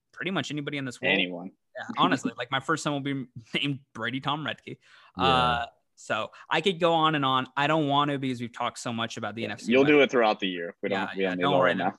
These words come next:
Speaker 1: Don't worry.
Speaker 2: <laughs>
Speaker 1: Listen, Thursday Night Football is literally four,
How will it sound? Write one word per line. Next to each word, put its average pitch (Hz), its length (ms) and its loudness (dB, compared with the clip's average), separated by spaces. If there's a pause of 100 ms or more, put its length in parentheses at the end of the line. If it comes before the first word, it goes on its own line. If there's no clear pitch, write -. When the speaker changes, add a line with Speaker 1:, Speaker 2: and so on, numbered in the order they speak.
Speaker 1:
Don't 147 160 2
worry. 123 320 2 (180)
Speaker 2:
<laughs> - 160 -20
Speaker 1:
Listen, 120 420 -4 (280)
Thursday 131 320 0
Night 110 200 -2
Football 113 580 -8 (460)
is 135 240 2
literally 135 640 2
four, 123 420 -2